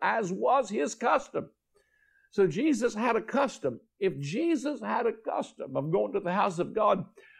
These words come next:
maybe it ought to be a good thing to give God some kind of a priority, at least on Sunday, and take your family to the house of God.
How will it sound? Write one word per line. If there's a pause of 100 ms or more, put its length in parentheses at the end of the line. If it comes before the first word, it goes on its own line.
(140)
maybe
it
ought
to
be
a
good
thing (280)
to
give
God
some
kind
of
a
priority, (320)
at
least (360)
on
Sunday, (220)
and
take
your
family
to
the
house
of
God.